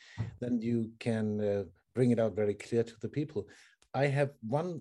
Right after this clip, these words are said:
question that interests me, and I think there are some people that are listening to us from a professional side and some people from a side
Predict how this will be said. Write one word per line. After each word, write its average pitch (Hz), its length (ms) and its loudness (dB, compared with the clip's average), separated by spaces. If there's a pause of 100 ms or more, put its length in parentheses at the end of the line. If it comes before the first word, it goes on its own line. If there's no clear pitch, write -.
question 147 840 0
that 120 180 2
interests - 480 -8
me, 143 180 2
and 123 140 2
I 120 40 2
think 147 320 -4
there 120 140 4
are 113 60 2
some 156 220 -4
people 147 340 0
that 127 160 4
are 120 80 2
listening 120 500 2
to 123 120 0
us 113 100 2
from 117 200 2
a 107 60 2
professional 131 800 -2
side 147 380 0
and 135 100 -2
some 143 220 0
people 139 280 -4
from 127 200 -2
a 120 40 -4
side 127 380 0